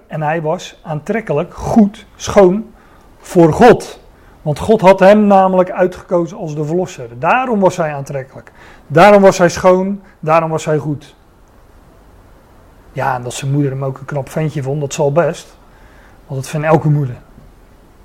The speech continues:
En hij was aantrekkelijk voor God en hij werd drie maanden lang grootgebracht in het huis van zijn vader.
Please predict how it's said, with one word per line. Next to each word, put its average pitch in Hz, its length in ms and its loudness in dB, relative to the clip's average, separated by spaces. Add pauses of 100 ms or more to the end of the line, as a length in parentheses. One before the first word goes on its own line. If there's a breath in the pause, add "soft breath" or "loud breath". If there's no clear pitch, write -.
(1900 soft breath)
En 175 160 -2
hij 185 120 8
was 190 160 6
aantrekkelijk 202 540 2
voor 160 160 -4
God 240 300 2
en 196 60 -2
hij 175 100 -2
werd 165 160 -2
drie 202 180 -2
maanden 185 280 -2
lang 156 200 -8
grootgebracht 185 720 -4 (100)
in 139 160 -12
het 127 100 -14
huis 170 280 -6
van 143 200 -10
zijn 127 180 -8
vader. 151 480 -4